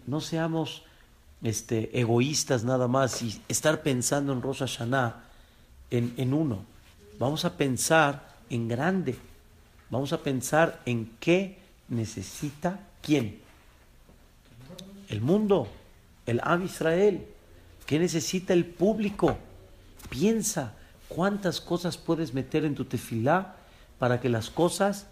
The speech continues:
Be'ezrat Hashem, funcionen. Que Borolán mande inteligencia para que haya mejores vialidades,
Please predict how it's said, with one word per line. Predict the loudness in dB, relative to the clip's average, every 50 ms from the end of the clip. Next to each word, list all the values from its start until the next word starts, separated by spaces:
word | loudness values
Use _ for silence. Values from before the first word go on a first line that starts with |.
| -12 -4 0
Be'ezrat | 0 2 2 2 2 0 0
Hashem, | 0 -2 -2 0 -2 -2 -2
funcionen. | -2 -2 -2 0 0 -2 0 4 4 6 6 4 2 -2 -4 -6 -12 -18 -20 -20 -20 -20 -20 -20 -20 -20 -20 -20 _
Que | -4 -2
Borolán | 0 2 2 2 2 2 2 2
mande | 0 -2 -2 0 -2
inteligencia | -2 0 0 0 0 0 -2 -2 0 0 0 0 -2 -4 -6 -6 -6 -8 -12 -18 -20 -16 -8
para | -6 -4 -4 -2
que | 0 2
haya | 2 2 2
mejores | 2 0 -2 0 4 4 4 4 4 0 0
vialidades, | 0 2 2 2 2 4 4 4 4 2 0 -4 -6